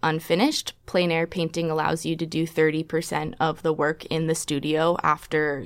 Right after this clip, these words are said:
your day out painting, make, um, some touch-ups. So these works might not be finished. So it gives, uh, viewers an interesting opportunity to kind of see the work in process. And a lot of the artists will be there as well so that you can talk to them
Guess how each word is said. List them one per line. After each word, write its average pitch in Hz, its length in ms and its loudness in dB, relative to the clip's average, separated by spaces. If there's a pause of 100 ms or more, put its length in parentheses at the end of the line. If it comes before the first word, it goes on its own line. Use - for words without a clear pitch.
your 156 180 0
day 156 360 0
out - 300 -2
painting, 202 440 2
make, 165 280 0 (160)
um, 156 180 0
some 165 220 -4
touch-ups. 262 560 0 (400)
So 196 160 2
these 196 200 2
works 175 240 2
might 185 200 2
not 156 180 4
be 160 80 -2
finished. 170 600 -2 (100)
So 175 200 2
it 151 120 4
gives, 165 340 2 (400)
uh, 156 260 6
viewers 185 320 6
an 180 100 0
interesting 170 500 0
opportunity 160 580 0
to 160 140 -2
kind 165 180 -4
of 156 80 -4
see 160 240 -4
the 156 120 0
work 151 240 -4
in 156 160 -4
process. 165 680 -2 (320)
And 165 220 2
a 160 40 4
lot 160 200 4
of 165 40 -4
the 165 100 2
artists 156 420 0
will 156 100 4
be 156 220 -2
there 143 480 -2
as 151 200 0
well 143 280 0
so - 160 -2
that 143 120 -2
you 151 80 -6
can 160 160 -8
talk 202 240 0
to - 80 -8
them 175 300 2